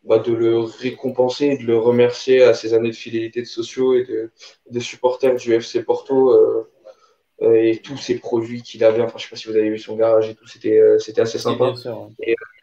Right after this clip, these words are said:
Speaker 1: ils l'ont fait, euh, ils l'ont fait rentrer, nos, nos dragons, à la fin du match et, euh, et, euh, et d'honneur de la part des joueurs et, euh, un petit abrazo avec Conseil Simple parce qu'il voulait le rencontrer avant de mourir et, euh,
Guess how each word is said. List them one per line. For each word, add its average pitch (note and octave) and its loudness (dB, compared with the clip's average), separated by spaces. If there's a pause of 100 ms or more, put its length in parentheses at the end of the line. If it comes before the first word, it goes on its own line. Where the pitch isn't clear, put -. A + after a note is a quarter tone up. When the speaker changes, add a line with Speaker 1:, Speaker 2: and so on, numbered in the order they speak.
(520)
Speaker 1:
ils A#2 -4
l'ont A#2 2
fait, B2+ 6
euh, A#2 6
ils A#2+ 0
l'ont B2 2
fait C#3+ 4
rentrer, C3+ 4
nos, B2+ 2
nos A#2+ 2
dragons, B2 2
à A#2 2
la A2+ 0
fin A#2 -6
du A2+ -6
match A2+ -2
et, A2+ 2
euh, G#2+ 4 (600)
et, A2+ 4
euh, G#2+ 8
et B2 4
d'honneur A#2+ 4
de A#2 2
la A2 6
part A#2+ 0
des A#2 0
joueurs A#2 4
et, A2 2
euh, G#2+ 0 (280)
un B2 -12
petit B2+ -4
abrazo A#2+ 4
avec B2 0
Conseil A#2+ -4
Simple A#2+ -2
parce A#2 -14
qu'il A#2 -4
voulait A#2+ -2
le A#2+ 2
rencontrer A2+ -6
avant A2+ -2
de A2+ -10
mourir A2+ -2 (240)
et, A#2 2
euh, A2 4